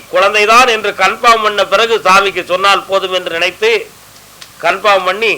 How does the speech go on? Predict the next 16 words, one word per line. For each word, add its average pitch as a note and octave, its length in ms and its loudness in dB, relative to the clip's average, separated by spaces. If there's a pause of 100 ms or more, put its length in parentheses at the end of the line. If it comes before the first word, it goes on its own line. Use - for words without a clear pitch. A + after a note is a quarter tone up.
(220)
இன்று F3+ 260 -4
அந்த D#3+ 160 -4 (120)
போன் E3 260 -4
வந்திருக்கிறது. C3 500 -14 (1400)
இந்த E3+ 160 -6 (120)
செய்தியை G3+ 400 0
எதற்கு F#3+ 320 -2
உங்களுக்கு F3 340 -4
சொல்லுகிறேன் E3+ 480 -4
என்றால் E3 320 0 (1300)
இந்த A#3+ 240 -2
ஆன்மீக D4 400 4 (160)
சேவையை C4 460 4
எதிர்மனப்புடன் B3 840 2 (340)
எதிர்பா-, B3+ 640 4 (120)
எதிர்மனமுடன் B3 880 2